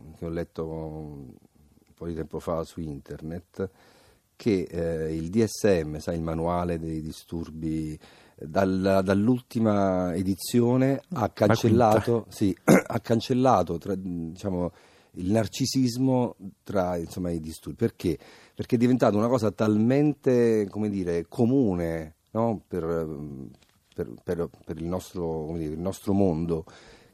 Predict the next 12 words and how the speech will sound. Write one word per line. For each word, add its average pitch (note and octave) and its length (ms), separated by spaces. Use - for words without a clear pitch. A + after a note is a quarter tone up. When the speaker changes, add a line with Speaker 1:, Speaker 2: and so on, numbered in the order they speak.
Speaker 1:
che A#2 340
non A2+ 220
è B2 80
più C3+ 260
una, F#2 1200
una D2+ 420
malattia. E2 560
Quindi G#2 240
chiaramente G#2 560
c'è F#2+ 180
questo G2+ 340
culto, C3 720